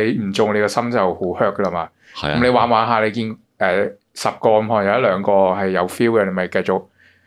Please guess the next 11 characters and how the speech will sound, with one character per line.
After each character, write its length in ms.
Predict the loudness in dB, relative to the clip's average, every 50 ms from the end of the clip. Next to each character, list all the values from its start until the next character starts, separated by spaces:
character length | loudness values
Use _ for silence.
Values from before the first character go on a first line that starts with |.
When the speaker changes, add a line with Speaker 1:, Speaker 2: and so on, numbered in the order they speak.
| _ _ _
Speaker 1:
落 140 | 0 0 0
去 140 | 2 2 0
睇 100 | 0 0
吓 340 | 0 0 0 0 0 0 -2
有 80 | -2
冇 140 | -2 -2 -2
機 120 | -2 0 0
會 160 | 0 0 -2
發 160 | -2 -4 -6
展 500 | -4 -6 -10 -10 -8 -6 -6 -6 -6 -4
真 140 | -2 -2